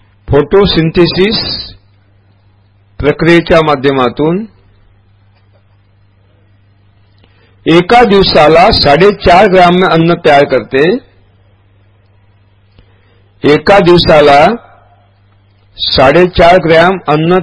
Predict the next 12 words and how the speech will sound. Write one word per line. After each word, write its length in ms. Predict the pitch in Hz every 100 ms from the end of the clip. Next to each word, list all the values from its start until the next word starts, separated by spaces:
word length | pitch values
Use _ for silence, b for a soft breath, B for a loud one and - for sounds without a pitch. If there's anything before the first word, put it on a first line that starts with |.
| 170
तयार 180 | 151
करते, 720 | 156 143 113 - 127 110 139 151 _ _ _ _ _ _ _ _ _ _ _ _ _ _ _
त्यापैकी 640 | 160 175 196 185 175 185 190 143
आम्हाला 520 | 156 165 156 131 135 175 - -
दीड 520 | 117 107 180 240 165
ग्रॅम 360 | 165 170 226 190
दाण्याचं 440 | 135 147 175 165
उत्पादन 440 | 160 - 139 143 135
मिळतं, 480 | 117 113 131 156 233 _ _ _ _ _ _ _ _ _ _ _ _ _ _ _ _ _ _ _ _ -
त्यापैकी 600 | 147 170 170 160 - 165
आम्हाला 460 | 156 147 151 143 135 180 - _ _ _ _ _ _ _ _ -
दीड 360 | 110 110 202